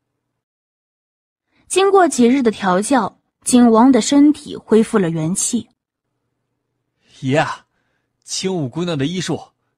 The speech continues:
Speaker 2: 真是高超。那傻子真是本王的福星。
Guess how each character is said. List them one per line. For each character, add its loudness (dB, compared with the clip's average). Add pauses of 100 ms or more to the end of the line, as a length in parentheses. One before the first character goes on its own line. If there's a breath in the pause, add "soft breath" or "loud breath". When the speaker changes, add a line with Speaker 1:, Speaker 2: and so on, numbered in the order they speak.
Speaker 2:
真 0
是 -4
高 -2
超。 -8 (1800)
那 -16
傻 -16
子 -18
真 -10
是 -10
本 -14
王 -14
的 -16
福 -18
星。 -8